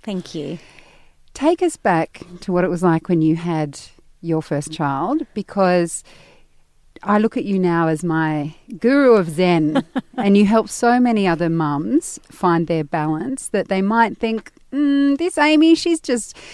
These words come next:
Speaker 2: she just gave birth and floated on by, raising her three children."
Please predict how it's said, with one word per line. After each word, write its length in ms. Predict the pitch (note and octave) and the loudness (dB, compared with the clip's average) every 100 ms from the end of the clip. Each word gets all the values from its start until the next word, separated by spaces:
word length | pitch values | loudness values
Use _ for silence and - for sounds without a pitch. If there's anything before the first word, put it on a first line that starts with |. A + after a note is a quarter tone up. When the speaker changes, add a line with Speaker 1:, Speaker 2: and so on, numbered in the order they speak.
| - | -16
Speaker 2:
she 240 | - D#4 | 0 2
just 220 | B3+ F#3 - | 2 0 0
gave 340 | G#3 A#3 G#3 | 2 2 2
birth 320 | G#3+ A3+ A#3 | 2 2 2
and 240 | D#3+ D3 - | 0 -2 -6
floated 480 | - G#3+ C4 C4 | -2 2 4 4
on 240 | A3+ G#3+ G3 | 4 2 2
by, 640 | F3 E3 E3+ E3 E3 F3 - _ - - A#3 | 2 2 2 2 0 -2 -4 _ -20 -10 0
raising 400 | A#3+ A#3+ A3 F#3+ | 2 2 0 0
her 140 | F#3+ | -2
three 260 | - F3 E3+ | -2 -2 -2
children." 680 | - D#3+ D#3+ D#3+ D#3+ E3 | 0 0 0 -2 -2 -4